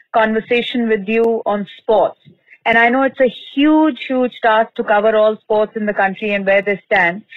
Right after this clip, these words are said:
Uh, but let's start with cricket. Explain to our listeners, Boria,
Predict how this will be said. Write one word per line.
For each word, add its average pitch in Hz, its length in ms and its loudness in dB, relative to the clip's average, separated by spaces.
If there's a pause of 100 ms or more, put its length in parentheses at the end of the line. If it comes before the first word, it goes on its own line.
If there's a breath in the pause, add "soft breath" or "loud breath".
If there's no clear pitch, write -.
(400 loud breath)
Uh, 254 280 4 (360)
but 285 200 0
let's 311 320 2
start 285 320 0
with 277 140 -6
cricket. - 440 -4 (460 loud breath)
Explain 403 600 -2
to 403 100 2
our 330 180 2
listeners, 240 520 -2
Boria, 175 520 0